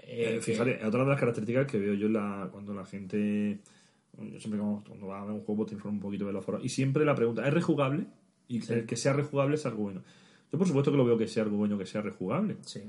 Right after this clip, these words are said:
Speaker 2: Pero, mm, eh, que sea rejugable también es que hay gente le importa mucho que sea rejugable, yo creo que es,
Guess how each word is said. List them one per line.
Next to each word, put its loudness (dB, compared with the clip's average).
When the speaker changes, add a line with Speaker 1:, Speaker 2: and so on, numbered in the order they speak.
Speaker 2:
Pero, 8
mm, -8
eh, -10
que -4
sea 0
rejugable 4
también 0
es -10
que -6
hay -2
gente 0
le 4
importa 2
mucho -2
que -4
sea 0
rejugable, 2
yo 2
creo 0
que 0
es, -6